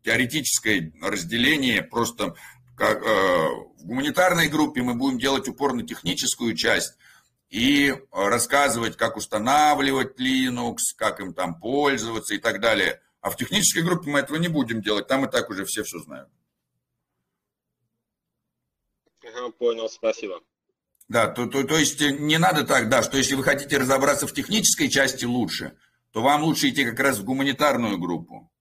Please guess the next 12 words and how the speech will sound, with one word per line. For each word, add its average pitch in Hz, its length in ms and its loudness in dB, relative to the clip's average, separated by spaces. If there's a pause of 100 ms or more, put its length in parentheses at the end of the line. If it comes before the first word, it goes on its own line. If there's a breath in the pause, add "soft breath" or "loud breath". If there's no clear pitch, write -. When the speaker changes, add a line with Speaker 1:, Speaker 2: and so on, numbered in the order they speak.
(300)
Speaker 1:
А 101 120 0
если 131 140 -2
вы 120 80 -2
хотите 143 300 2
лучше 127 260 -4
в 104 40 -8
гуманитарной 143 680 2
разобраться, 117 640 2
то 107 120 -6
лучше 131 220 -2
в - 80 -8
техническую. 95 760 -6